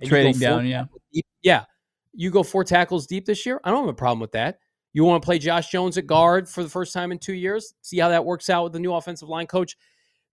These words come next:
Speaker 1: There's one position unit I'm okay with adding veterans, and it's the offensive line group, like, v-, seasoned veterans, like, guys in their thirties, 'cause you need 'em.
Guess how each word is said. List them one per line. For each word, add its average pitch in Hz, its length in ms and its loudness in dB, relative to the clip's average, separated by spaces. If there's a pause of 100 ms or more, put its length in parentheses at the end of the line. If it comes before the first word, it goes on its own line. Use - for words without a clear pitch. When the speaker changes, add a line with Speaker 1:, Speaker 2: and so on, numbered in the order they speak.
Speaker 1:
There's 151 220 2
one 160 240 2
position 180 500 0
unit 110 300 -8
I'm 123 200 -6
okay 147 240 0
with 127 120 0
adding 127 300 2
veterans, 113 560 -2
and 113 100 -10
it's 104 140 -14
the 113 120 -8
offensive 110 460 -6
line 87 220 -10
group, 92 200 -14
like, 120 200 -4 (120)
v-, 143 160 -16
seasoned 135 520 -4
veterans, 101 340 -8
like, 110 140 -10
guys 139 280 0
in 139 60 -6
their 113 140 -2
thirties, 117 420 -4 (340)
'cause 143 220 -2
you 147 80 -2
need 139 220 0
'em. 92 80 -10